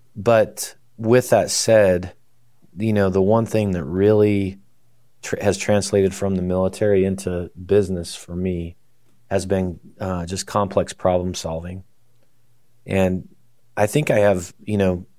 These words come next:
deductive reasoning was a strong point just because of my degree in mechanical engineering, but doing the most with the resources that you have and thinking way outside the box to accomplish it.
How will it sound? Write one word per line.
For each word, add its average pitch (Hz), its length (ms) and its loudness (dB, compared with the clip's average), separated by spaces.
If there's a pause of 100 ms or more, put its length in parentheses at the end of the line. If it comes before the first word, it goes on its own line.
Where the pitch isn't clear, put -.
(160)
deductive 98 640 0
reasoning 95 600 -2
was 87 200 -2
a 82 60 -6
strong 95 400 0
point 95 400 -2
just 92 180 -6
because 90 240 -6
of 90 80 -6
my 87 100 -6
degree 87 360 -4
in 92 80 0
mechanical 92 480 -6
engineering, 92 600 -6 (580)
but 92 400 2 (640)
doing 127 300 4
the 113 80 4
most 110 340 2
with 101 140 0
the 92 100 0
resources 95 640 0
that 90 240 -4
you 85 80 -8
have 87 460 -6 (120)
and 98 280 -2
thinking 95 340 -4
way 90 220 2
outside 85 420 -4
the 80 80 -10
box 78 320 -10
to 85 140 -8
accomplish 85 500 -10
it. - 100 -14